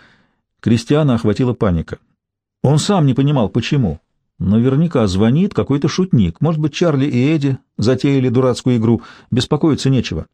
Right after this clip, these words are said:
Кристиана беспокоил только собственный испуг.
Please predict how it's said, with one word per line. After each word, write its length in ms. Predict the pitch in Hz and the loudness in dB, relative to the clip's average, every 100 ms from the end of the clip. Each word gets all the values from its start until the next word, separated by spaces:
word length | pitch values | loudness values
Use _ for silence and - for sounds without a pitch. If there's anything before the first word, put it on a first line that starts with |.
| _ _ _ _ _ _ _ - | _ _ _ _ _ _ _ -2
Кристиана 580 | 107 - 139 156 143 | -2 0 0 2 0
беспокоил 560 | 117 117 123 117 139 135 | -2 0 -2 0 0 2
только 300 | 131 120 117 | 0 -2 -2
собственный 500 | - 135 - 127 131 | -2 -4 -2 0 0
испуг. 360 | - 131 - | -2 -4 -6